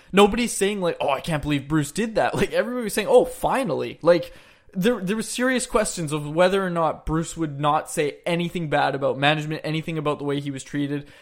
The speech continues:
right up until the day he was gone. Like, a-, and that's what happened. Like, he, he waited literally until he was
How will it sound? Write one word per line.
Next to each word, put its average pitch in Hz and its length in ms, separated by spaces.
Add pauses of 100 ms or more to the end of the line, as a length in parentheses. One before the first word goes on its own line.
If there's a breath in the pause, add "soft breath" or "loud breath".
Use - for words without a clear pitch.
(140)
right 165 260
up 160 140
until 165 240
the 143 80
day 135 160
he 135 100
was 127 160
gone. 120 300
Like, 127 340 (580)
a-, 180 180
and 190 160
that's 190 160
what 208 100
happened. 131 360
Like, 123 140
he, 175 260
he 202 420 (240 loud breath)
waited 190 480
literally 202 480
until 180 340
he 180 180
was 151 200